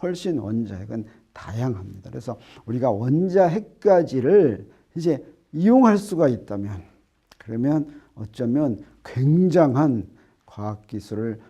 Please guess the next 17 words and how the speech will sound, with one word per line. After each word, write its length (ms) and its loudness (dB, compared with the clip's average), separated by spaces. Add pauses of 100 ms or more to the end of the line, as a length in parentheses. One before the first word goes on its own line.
(140)
우리가 300 -12
이룩할 440 -6
수 180 -16
있을지도 680 -16
모릅니다. 520 -20 (840)
그런데 540 2 (380)
원자 580 4
핵을 640 2
다루는 560 2
에너지 420 4
스케일은 640 -4 (880)
원자를 720 4
다루는 480 2
에너지 320 4
스케일보다 600 0
훨씬 720 -4
큽니다. 420 -4